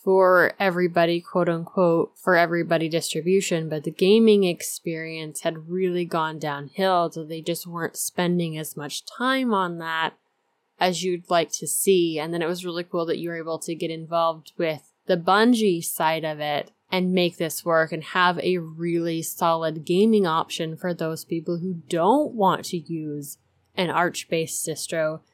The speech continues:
that like to have an L T S, but also get all of the bits and goodies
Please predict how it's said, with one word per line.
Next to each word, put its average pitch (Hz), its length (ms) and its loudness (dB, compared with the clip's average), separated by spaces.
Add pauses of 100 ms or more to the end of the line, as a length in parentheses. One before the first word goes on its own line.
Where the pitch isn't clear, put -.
(200)
that 190 200 4
like 190 560 4
to 214 120 -2
have 165 500 2 (120)
an 175 160 -2
L 160 260 -2
T 160 240 -6
S, 156 240 -4
but 175 220 -4
also 175 320 0
get 165 200 -2
all 160 280 -4
of 160 140 -6 (100)
the 160 420 0
bits 165 320 -2
and 160 220 -6
goodies 156 800 0